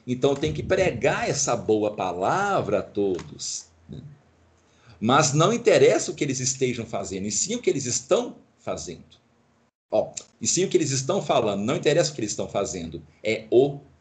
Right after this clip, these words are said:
canalha. É, é o político atual, por exemplo, né? O, inclusive o político de direita, né?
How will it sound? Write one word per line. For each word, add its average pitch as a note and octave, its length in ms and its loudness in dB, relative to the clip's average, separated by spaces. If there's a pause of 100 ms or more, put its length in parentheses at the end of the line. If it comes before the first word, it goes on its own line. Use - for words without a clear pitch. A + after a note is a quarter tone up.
canalha. A2+ 760 0 (800)
É, B2+ 480 6
é B2+ 60 8
o C3 120 6
político E3 680 0
atual, F2 400 -4
por F2 160 -6
exemplo, D#2 440 -10 (180)
né? - 80 -18 (640)
O, C3+ 440 4
inclusive C3 540 4
o F3+ 60 2
político B2 380 0
de - 60 -12
direita, G2 580 2
né? D3 200 -10